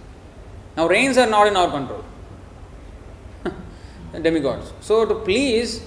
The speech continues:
we must please the demigods. And they will be most pleased when Krishna is pleased. Yeah, there is of course demigod worship. But, uh, actually they will be more pleased when Krishna is pleased. Hmm.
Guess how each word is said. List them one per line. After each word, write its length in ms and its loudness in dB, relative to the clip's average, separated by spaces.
we 120 -6
must 200 -4
please 180 0
the 40 2
demigods. 560 -2
And 120 0
they 80 10
will 200 6
be 40 2
most 360 6
pleased 340 0
when 160 -4
Krishna 300 -4
is 120 -8
pleased. 320 -12
Yeah, 180 2
there 160 4
is 80 2
of 120 -2
course 200 2
demigod 400 2
worship. 320 -2
But, 180 -2
uh, 200 2
actually 420 0
they 140 4
will 160 4
be 40 0
more 220 2
pleased 240 0
when 140 -2
Krishna 320 -8
is 80 -10
pleased. 280 -16
Hmm. 80 -12